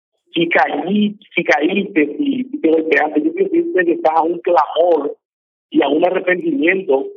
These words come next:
del perdón y la oportunidad de Dios. En Jeremías veintitrés tres dice, "Clama a mí, yo te responderé". No dice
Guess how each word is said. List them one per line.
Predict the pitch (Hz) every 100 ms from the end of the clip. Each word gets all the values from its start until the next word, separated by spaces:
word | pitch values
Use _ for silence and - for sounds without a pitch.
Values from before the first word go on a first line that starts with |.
| _ _ -
del | 139 165
perdón | 170 143 147 165
y | 180
la | 170
oportunidad | 165 165 139 139 143
de |
Dios. | 170 170 -
En | 139
Jeremías | 139 135 143 151
veintitrés | 160 165 143 147 147
tres | 143 151
dice, | 139 143 143
"Clama | 156 180 196 -
a | 180
mí, | 175 139 -
yo | 143
te | 143
responderé". | 143 - 147 143 156 151
No | 143 -
dice | _ 180